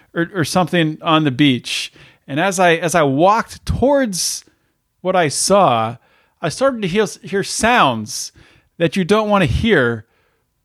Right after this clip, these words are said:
when you're at the beach. Trucks backing up,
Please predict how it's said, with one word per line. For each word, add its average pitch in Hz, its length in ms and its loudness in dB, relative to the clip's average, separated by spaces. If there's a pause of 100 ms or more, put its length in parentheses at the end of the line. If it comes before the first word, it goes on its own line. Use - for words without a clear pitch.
(100)
when 156 160 2
you're 156 120 4
at 151 140 2
the 139 80 -2
beach. - 640 -6 (1000)
Trucks - 360 -4
backing 175 440 0
up, 175 280 0